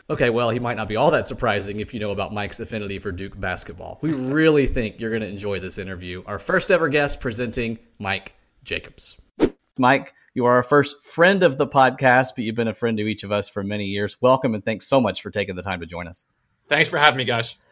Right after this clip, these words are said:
Speaker 1: We have been sitting and waiting for soccer for months since that Columbus match.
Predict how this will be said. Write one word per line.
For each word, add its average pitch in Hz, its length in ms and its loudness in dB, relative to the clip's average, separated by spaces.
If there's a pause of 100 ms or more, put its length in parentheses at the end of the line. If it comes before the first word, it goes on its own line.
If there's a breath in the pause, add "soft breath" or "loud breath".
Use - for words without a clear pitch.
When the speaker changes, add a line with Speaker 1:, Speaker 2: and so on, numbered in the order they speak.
(160)
Speaker 1:
We 156 360 0
have 175 320 6
been 143 240 4
sitting 123 480 2
and 110 160 -2
waiting 117 340 0
for 107 160 -6
soccer 107 460 2
for 95 180 -6
months 92 600 -6
since 110 280 -6
that - 240 -2
Columbus 101 560 -6
match. 92 380 -6